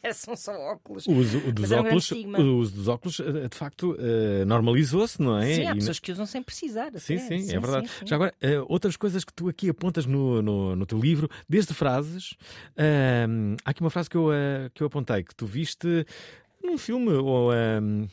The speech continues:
Speaker 2: era o Kaufman que
Speaker 1: Ah,
Speaker 2: disse,
Speaker 1: sim, sim.
Speaker 2: eh, "És o que amas, não o que te ama."
Speaker 1: Pois, pois é. Eh, o, é no, eh, no Adaptation,
Speaker 2: Uhum.
Speaker 1: essa frase surge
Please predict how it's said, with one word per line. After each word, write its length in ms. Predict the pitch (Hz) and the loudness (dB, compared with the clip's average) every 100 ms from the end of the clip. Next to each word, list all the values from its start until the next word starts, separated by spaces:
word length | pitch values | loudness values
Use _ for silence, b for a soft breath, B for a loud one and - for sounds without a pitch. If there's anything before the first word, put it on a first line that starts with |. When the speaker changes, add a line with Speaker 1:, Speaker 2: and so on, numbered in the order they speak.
| b | b
Speaker 2:
era 140 | - 208 | -6 -4
o 40 | |
Kaufman 340 | - - 113 101 - | -4 -2 -2 -2 -6
que 80 | - | -2
Speaker 1:
Ah, 120 | 113 | 0
Speaker 2:
disse, 220 | 226 - 131 | 0 -2 -6
Speaker 1:
sim, 60 | |
sim. 160 | 151 190 | -6 -2
Speaker 2:
eh, 300 | 131 120 120 _ - | 2 4 2 _ 2
"És 240 | 170 165 | 2 2
o 40 | |
que 140 | 170 147 | 0 2
amas, 300 | 123 110 92 | 2 2 2
não 300 | 123 156 151 | 4 6 4
o 60 | |
que 60 | 131 | 0
te 160 | - 104 | 0 0
ama." 320 | 98 87 78 B B B - | 0 -2 -6 B B B 0
Speaker 1:
Pois, 260 | 240 214 | 2 2
pois 220 | - 160 139 | -2 -6 -4
é. 260 | 151 156 - | -4 -4 -6
Eh, 960 | 165 160 160 160 156 151 147 143 143 - | -2 0 0 0 0 0 -2 -2 -4 -6
o, 720 | 165 156 160 156 156 - - | -10 -10 -8 -8 -8 -8 -10
é 160 | - 175 | -8 -6
no, 540 | 175 180 170 165 151 - - - | -4 -6 -8 -10 -14 -18 -20 -18
eh, 340 | - 156 147 143 | -12 -10 -8 -8
no 80 | 160 | -8
Adaptation, 680 | 165 160 - 175 165 - 180 | -8 -10 -10 -8 -8 -8 -8
Speaker 2:
Uhum. 260 | 101 101 98 B B B B B - | -4 -2 -4 B B B B B -6
Speaker 1:
essa 320 | 185 - 185 175 170 170 165 165 - | -4 -2 -2 0 -2 -2 -4 -6 -10
frase 720 | - - 185 165 156 139 147 - _ | -12 -2 0 0 -2 -8 -12 -14 _
surge 720 | - - 202 196 180 185 196 | -10 -8 -4 -4 -6 -8 -10